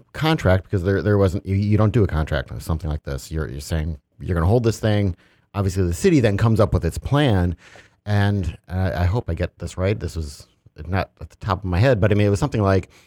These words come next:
the only thing, thing, if you will, that exists was, like, a memo or an email or something between, I think it was the N F L and the city or something saying this is what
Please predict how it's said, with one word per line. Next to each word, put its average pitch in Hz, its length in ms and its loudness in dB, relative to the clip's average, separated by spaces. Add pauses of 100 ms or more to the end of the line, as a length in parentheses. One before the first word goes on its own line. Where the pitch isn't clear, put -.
(140)
the 113 80 0
only 135 180 4
thing, 135 480 0
thing, 101 500 2
if 76 140 -4
you 98 100 2
will, 98 160 6
that 90 120 4
exists 92 520 2 (260)
was, 92 140 -2
like, 92 260 2
a 92 180 0
memo 107 540 4
or 95 240 4
an 101 80 0
email 101 460 2
or 87 100 2
something 90 500 -2
between, 85 800 -2
I 78 80 -2
think 90 160 -4
it - 20 2
was 82 80 0
the 76 120 -4
N 82 100 0
F 85 100 0
L 87 180 2
and 85 100 -2
the 78 60 -2
city 87 280 0
or 76 80 -2
something 82 280 -4
saying 80 220 -6
this 78 140 -4
is 73 100 -6
what 73 220 -4